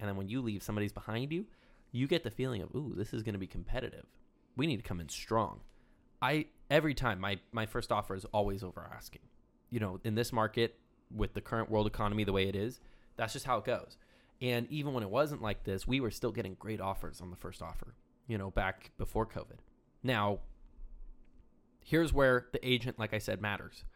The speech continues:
This is my experience, and this could be a little bit, um, personal. I don't know if this is everybody's belief. I don't believe in doing the highest and best counter. On the M L S, you put, "I'm reviewing offers Monday." I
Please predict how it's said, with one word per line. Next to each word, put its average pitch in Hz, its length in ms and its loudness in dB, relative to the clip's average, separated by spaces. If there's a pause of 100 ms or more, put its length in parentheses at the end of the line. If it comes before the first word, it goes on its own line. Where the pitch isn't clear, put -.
(920)
This 131 320 4
is 175 140 2
my 123 220 0
experience, 104 520 -2
and 101 120 0
this 113 120 2
could 120 160 -4
be 110 140 4
a 101 60 4
little 104 260 4
bit, 107 320 4 (600)
um, 87 440 -8
personal. 127 640 2
I 110 80 2
don't 117 160 2
know 113 200 6
if 104 120 -2
this - 220 -4
is 98 180 -6
everybody's 113 540 0
belief. 123 360 2 (720)
I 135 180 4
don't 170 240 6
believe 120 280 4
in 101 100 0
doing 101 240 2
the 95 60 -4
highest 95 320 -4
and 87 100 -6
best - 220 -8
counter. - 380 -16 (560)
On 104 480 0 (440)
the 110 140 0
M 147 140 2
L 143 100 2
S, 110 220 0
you 135 140 -4
put, 120 280 8
"I'm 117 200 4
reviewing 110 340 0
offers 98 340 -2
Monday." 92 400 -8 (640)
I 156 300 8